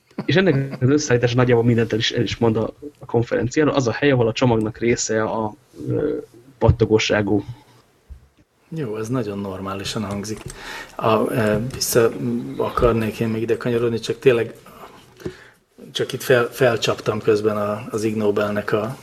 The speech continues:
Speaker 2: a magyar nyelvű Wikipédia oldalát, és tehát itt ilyen különféle kutatások vannak, amik évről évre megkapták a díjakat, és egyebek mellett például a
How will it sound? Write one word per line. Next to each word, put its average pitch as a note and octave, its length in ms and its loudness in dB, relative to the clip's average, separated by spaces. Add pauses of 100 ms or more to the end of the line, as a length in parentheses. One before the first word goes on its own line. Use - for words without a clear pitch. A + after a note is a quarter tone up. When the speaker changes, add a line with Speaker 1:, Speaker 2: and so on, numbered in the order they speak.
Speaker 2:
a - 120 -6
magyar A2 300 2
nyelvű G#2 320 -2
Wikipédia G#2+ 540 -2
oldalát, G#2+ 440 0
és - 200 -4 (480)
tehát - 220 -16
itt A#2 180 -12
ilyen B2 120 0
különféle A#2+ 380 2
kutatások G#2+ 640 -2
vannak, G#2+ 300 -6
amik G#2+ 220 -6
évről G#2+ 300 0
évre G#2 200 -2
megkapták G#2 640 -6
a G#2 160 -10 (420)
díjakat, B2 420 2
és G#2 120 -4
egyebek A2+ 420 0
mellett A2 260 -4
például G#2+ 300 -2
a G#2 120 -10